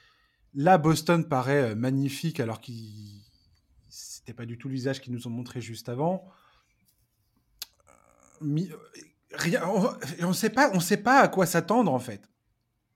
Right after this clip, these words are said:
à chaque match. Et là, Miami nous montre pas son bon visage, clairement,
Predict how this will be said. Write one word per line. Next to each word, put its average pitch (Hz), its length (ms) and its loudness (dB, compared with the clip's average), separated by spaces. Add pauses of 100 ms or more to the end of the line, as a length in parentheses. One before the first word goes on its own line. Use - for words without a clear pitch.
(140)
à 147 80 0
chaque 143 240 2
match. 143 380 0 (480)
Et 135 420 4
là, 165 160 8
Miami 170 380 4
nous 190 120 6
montre 151 300 2
pas 190 160 2
son 175 160 -4
bon 143 220 -2
visage, 156 580 -4
clairement, 147 540 -4